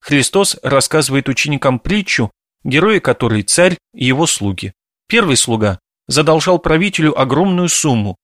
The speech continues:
десять тысяч талантов серебра. Человеку грозила страшная участь. Все его имущество должны были продать, а его самого, жену и детей сделать рабами.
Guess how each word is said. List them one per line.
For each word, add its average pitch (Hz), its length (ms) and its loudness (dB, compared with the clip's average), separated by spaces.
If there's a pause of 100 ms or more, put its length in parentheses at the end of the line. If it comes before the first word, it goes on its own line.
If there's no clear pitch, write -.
(180)
десять 170 540 -2
тысяч - 420 -2
талантов 123 420 0
серебра. 110 600 -2 (340)
Человеку 180 400 0
грозила 151 400 0
страшная 180 500 0
участь. 135 440 -2 (320)
Все 208 180 0
его 180 200 4
имущество 175 680 0 (260)
должны 135 340 0
были 127 180 2
продать, 127 640 2
а 127 120 -2
его 117 200 2
самого, 120 680 2
жену 147 420 0
и 120 120 -10
детей 180 480 -2 (260)
сделать 139 460 0
рабами. 104 540 0